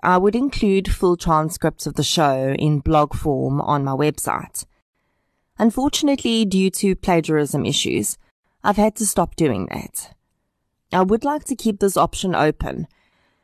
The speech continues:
so if you used to rely on the transcripts and struggle with the audio podcast,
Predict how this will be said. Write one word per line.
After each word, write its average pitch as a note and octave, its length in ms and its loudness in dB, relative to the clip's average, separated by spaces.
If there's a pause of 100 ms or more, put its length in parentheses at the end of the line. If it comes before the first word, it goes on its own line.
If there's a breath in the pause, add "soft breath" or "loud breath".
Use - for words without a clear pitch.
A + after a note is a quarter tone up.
(140)
so A3 520 2
if A#3 180 -2
you C#4 80 4
used A3+ 320 2
to D4 100 2
rely F3+ 340 4
on D#3+ 120 2
the D#3 80 -2
transcripts - 840 -4
and E3 260 4
struggle E3 560 2
with D#3 220 -2
the F3 100 2
audio D3 380 2
podcast, - 800 -4